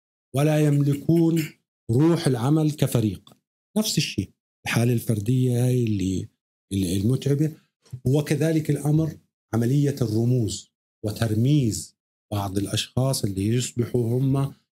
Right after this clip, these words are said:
يعني إحنا ما خلصنا من ألوهية عبد الله الثاني أو بشار الأسد لا يطلع لنا و-، إيه، آلهة صغيرة وعجول مقدسة من خلال المعارضة نفسها أو الثورة نفسها.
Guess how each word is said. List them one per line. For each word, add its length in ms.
يعني 220
إحنا 160
ما 120
خلصنا 380
من 160
ألوهية 760
عبد 420
الله 180
الثاني 400
أو 120
بشار 460
الأسد 540
لا 80
يطلع 460
لنا 220
و-، 480
إيه، 720
آلهة 340
صغيرة 500
وعجول 880
مقدسة 680
من 220
خلال 640
المعارضة 1040
نفسها 480
أو 160
الثورة 420
نفسها. 480